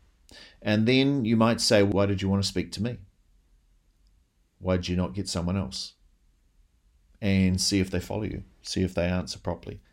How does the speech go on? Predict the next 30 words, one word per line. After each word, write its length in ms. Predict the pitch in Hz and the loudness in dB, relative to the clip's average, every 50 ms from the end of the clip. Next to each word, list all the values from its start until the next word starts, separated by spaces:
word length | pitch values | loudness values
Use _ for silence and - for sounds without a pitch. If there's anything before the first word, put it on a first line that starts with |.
| _ _ _ _ _ _ _ _ - | _ _ _ _ _ _ _ _ 0
And 160 | 117 123 127 127 | 0 2 2 2
the 60 | 127 | 6
third 240 | - 185 196 190 190 | 8 8 8 8 8
question 480 | - 135 117 110 - - 101 117 131 | 6 6 6 6 4 0 -2 -2 0
would 200 | 131 139 139 117 | 2 2 2 4
be, 200 | - 127 117 120 | 4 4 4 4
"Well, 420 | 117 117 123 123 120 123 123 107 - - - - _ _ - | 4 2 0 0 0 0 0 -4 -8 -12 -18 -20 _ _ -2
why 160 | 101 110 113 | 0 2 2
not 180 | 110 98 - | 2 0 -2
do 160 | 95 120 113 107 | 0 0 2 2
it 40 | |
later?" 420 | 104 110 120 139 139 - 107 95 98 - _ _ _ _ _ _ _ _ _ _ _ _ _ _ _ _ _ _ _ _ _ _ - - - - _ - | 4 2 2 0 -2 -4 -8 -10 -10 -14 _ _ _ _ _ _ _ _ _ _ _ _ _ _ _ _ _ _ _ _ _ _ -20 -20 -20 -14 _ 0
Now, 100 | 120 123 | 2 6
by 180 | 123 143 147 | 6 8 8
asking 400 | 160 185 - - - - 156 139 | 8 6 2 2 0 -2 0 2
these 280 | 131 123 117 104 90 85 | 4 4 4 4 4 4
negative 400 | 101 110 117 127 160 143 143 - | 4 4 4 4 4 2 0 -4
questions, 680 | - - 98 90 90 - - - 87 87 92 101 - - | -2 0 0 0 0 -2 -4 -4 -4 -4 -4 -4 -4 0
you're 160 | 110 117 113 | 2 4 4
gonna 140 | 110 113 113 | 6 4 4
get 120 | 104 117 | 4 4
a 40 | 110 | 4
lot 220 | 113 139 165 - | 4 2 2 0
more 200 | 104 120 120 110 | 0 0 2 2
information 560 | 104 104 101 - 98 95 95 98 107 - - 104 | 2 2 0 0 0 2 2 2 0 0 0 0
out 120 | 95 85 | 0 0
of 80 | 82 92 | -2 -4
someone 460 | - - 90 85 85 87 92 98 98 | -2 -2 -2 -2 -2 -4 -4 -4 -2
than 200 | 95 95 95 95 | 0 2 2 2
by 320 | 92 95 95 95 95 92 | 2 2 0 0 0 -2